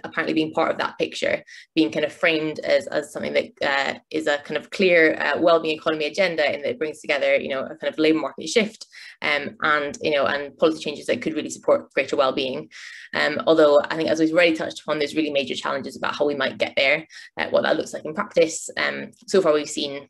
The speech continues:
you know, support announced for kind of workplace trials, um, but on a fairly small scale, um, and there's lots of challenges,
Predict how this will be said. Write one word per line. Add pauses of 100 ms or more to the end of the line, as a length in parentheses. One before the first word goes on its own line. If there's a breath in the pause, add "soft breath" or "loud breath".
(100)
you
know,
support
announced
for
kind
of
workplace
trials, (380 loud breath)
um,
but
on
a
fairly
small
scale,
um,
and
there's
lots
of
challenges,